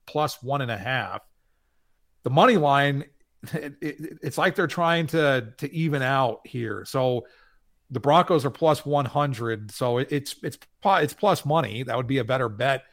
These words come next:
than the spread, because right now at one and a half, the Broncos are minus one fifteen. So, I mean, you're not gonna win by a point. So you might as well bet the money line and get your money back.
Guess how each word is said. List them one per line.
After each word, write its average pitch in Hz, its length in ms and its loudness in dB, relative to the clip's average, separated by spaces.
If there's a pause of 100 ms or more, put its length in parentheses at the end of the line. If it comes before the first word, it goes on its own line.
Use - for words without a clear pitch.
(320)
than 117 460 -4
the 120 100 -12
spread, 131 500 0
because 113 240 -4
right 135 360 -2
now 117 480 -2 (420)
at 117 140 -4
one 143 200 4
and 135 80 0
a 117 60 0
half, 139 640 0
the 117 80 -6
Broncos 127 520 0
are 139 140 -4
minus 123 380 -4
one 120 260 -4
fifteen. 113 720 -6 (260)
So, 117 480 0 (460)
I 120 40 -14
mean, 113 360 -8 (240)
you're 127 120 -4
not 135 180 4
gonna 123 160 -2
win 127 260 -2
by 113 140 2
a 104 100 0
point. 113 580 -4 (500)
So 117 600 0
you 120 100 -8
might 127 160 4
as 110 120 -2
well 123 120 0
bet 123 240 -2
the 117 60 -4
money 120 260 -2
line 110 320 -4
and 110 120 -8
get 113 240 -6 (300)
your 104 120 -8
money 120 280 2
back. 90 440 -6